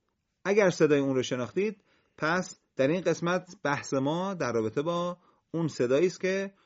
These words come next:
شما تشخیص خواهید داد و ما در رابطه با اون با شما صحبت خواهیم کرد. کلماتی مثل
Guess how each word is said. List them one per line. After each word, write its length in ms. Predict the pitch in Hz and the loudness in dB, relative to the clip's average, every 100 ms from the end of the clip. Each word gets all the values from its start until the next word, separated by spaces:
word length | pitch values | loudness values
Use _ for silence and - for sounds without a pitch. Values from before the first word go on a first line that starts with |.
| _ | _
شما 300 | - 135 127 | -10 -4 -2
تشخیص 500 | 135 110 - 165 170 | -2 -4 -4 -6 -8
خواهید 320 | - 185 185 165 | -2 0 0 -2
داد 340 | 185 185 185 _ _ _ | -2 -2 -6 _ _ _
و 380 | 120 123 123 123 | -4 -2 0 -2
ما 280 | 123 127 131 | -4 -4 -4
در 180 | 117 110 | -6 -4
رابطه 260 | 104 101 | -4 -2
با 100 | 110 | -2
اون 160 | 110 120 | -2 -2
با 120 | 117 | -4
شما 260 | - 110 117 | -4 -6 -6
صحبت 340 | - 98 95 | -6 -6 -6
خواهیم 200 | - 82 | -6 -10
کرد. 260 | 82 82 - _ _ _ _ | -10 -16 -18 _ _ _ _
کلماتی 500 | - 170 180 196 214 | -2 2 2 0 -2
مثل 600 | 208 202 - 208 208 208 | -2 -4 -2 0 0 -2